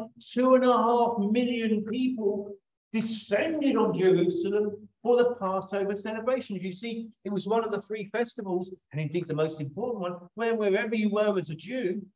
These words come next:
you were to gather, you were to come to Jerusalem to celebrate the Passover. So can you imagine? You've got the ordinary citizens of Jerusalem,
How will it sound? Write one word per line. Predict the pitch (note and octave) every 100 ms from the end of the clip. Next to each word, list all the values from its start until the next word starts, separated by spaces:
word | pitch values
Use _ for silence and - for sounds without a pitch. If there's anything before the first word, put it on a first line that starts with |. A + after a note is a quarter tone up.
| _
you | A#3
were | A#3
to | A3+
gather, | G#3+ G#3+ B3 G#3 E3
you | F3+
were | F#3+
to | F#3
come | - D#3+ F3
to | F#3
Jerusalem | F#3 A3 B3+ C4 - G#3 - -
to | -
celebrate | A#3 - F3+ E3+ E3+ F3+
the | F3+
Passover. | - C#4 C4+ - G3+ D3 - -
So | C4
can | B3+
you | C4
imagine? | B3+ C4 C4+ B3+ D3 - -
You've | A3 A3
got | -
the | F3
ordinary | G3+ D4 C#4 G3 E3
citizens | - F#3 D#3+ D#3 D3
of | D3 D3
Jerusalem, | D3 G#3 B3+ - D3+